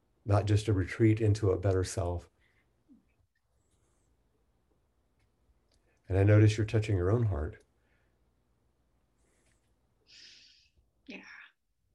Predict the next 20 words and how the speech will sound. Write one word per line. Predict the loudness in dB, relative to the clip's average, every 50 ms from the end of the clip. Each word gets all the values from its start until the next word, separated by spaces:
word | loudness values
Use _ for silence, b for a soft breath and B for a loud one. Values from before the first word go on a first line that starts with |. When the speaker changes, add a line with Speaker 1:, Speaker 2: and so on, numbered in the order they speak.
| _ -14
Speaker 2:
It's | -12 -10 -10 -10 -8
funny | -6 -6 -6 -6 -6 -10
'cause | -10 -12 -12
it | -12 -14 -12 -8
feels | -6 -4 -4 -4 -6 -8 -12 -14 -18 _ -18
lighter | -12 -4 -2 0 0 0 0 -2 -4 -4 -4 -6 -8 -12 _ _ _ _ _ _ _ -4
at | -2 -2 -2 -2 -4
whatever | -6 -4 -4 -4 -4 -6 -10
this, | -10 -10 -12 -12 -12 -14 -14 -16 -20 b b b b b b b b b _
this, | -10 -10 -10 -10 -10 -12 -12
um, | -12 -12 -12 -14 -16 -18 -18 -20 -20 -18 -16
summoning | -12 -8 -4 -4 -4 -4 -4 -6 -8 -8 -10 -12 -14 -16 -16 -12
is, | -10 -8 -8 -8 -8 -10 -14 -14
to | -14 -12 -8
let | -6 -4 -4 -4 -4
down | -6 -6 -4 -6 -8 -10 -10
the | -8 -8
weight | -6 -6 -6 -8 -8 -10 -14 -14 -16 -16 -16 -16 _ _ _ _ _ _ _ _ _ _ _ _ _ -6
of | -4 -4 -4 -6 -8 -10
those | -10 -8 -8 -8 -8 -10 -12 -14